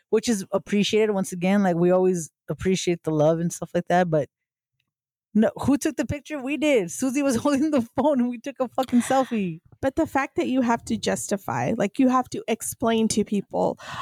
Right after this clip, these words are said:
Speaker 2: "Oh, this and that." No, you shouldn't have to explain shit to anybody.
Speaker 1: Yeah.
Speaker 2: Like, that's, that's not okay for people to, like, put pressure about it. And same with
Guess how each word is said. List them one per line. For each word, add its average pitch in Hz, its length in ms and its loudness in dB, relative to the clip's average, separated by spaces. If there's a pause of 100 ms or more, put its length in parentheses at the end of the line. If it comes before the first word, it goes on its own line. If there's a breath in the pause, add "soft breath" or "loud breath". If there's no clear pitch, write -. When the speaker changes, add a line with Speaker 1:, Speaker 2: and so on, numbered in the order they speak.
(180 loud breath)
Speaker 2:
"Oh, 220 540 2 (160)
this 233 280 -2
and 233 120 -2
that." 208 240 -4 (220)
No, 247 600 2
you 262 160 2
shouldn't 370 260 0
have 320 80 2
to 277 80 -2
explain 254 320 0
shit - 260 -2
to 220 100 -2
anybody. 185 680 -2
Speaker 1:
Yeah. 151 60 4
Speaker 2:
Like, 185 200 -2 (580 loud breath)
that's, - 480 -2
that's 226 360 -2
not 214 360 -2
okay 196 380 0
for 190 180 -2
people 202 340 0
to, - 180 -6
like, 175 220 -2 (100)
put - 180 -6
pressure 190 340 -2
about - 300 -2
it. - 180 -2
And 214 200 -4
same 254 260 0
with 208 260 -2